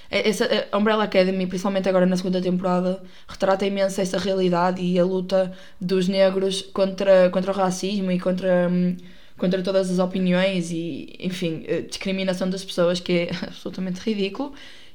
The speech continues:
E, por exemplo, há muita gente que não tem esta noção que existiam cafés.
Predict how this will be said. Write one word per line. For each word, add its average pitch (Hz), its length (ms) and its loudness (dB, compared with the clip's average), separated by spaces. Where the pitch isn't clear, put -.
E, 226 460 -2
por - 100 -4
exemplo, 233 260 6
há 220 100 4
muita 247 240 6
gente 247 180 4
que 254 60 -2
não 254 120 4
tem 247 180 2
esta 247 200 0
noção 233 440 0
que 208 140 -6
existiam 240 440 0
cafés. 190 920 2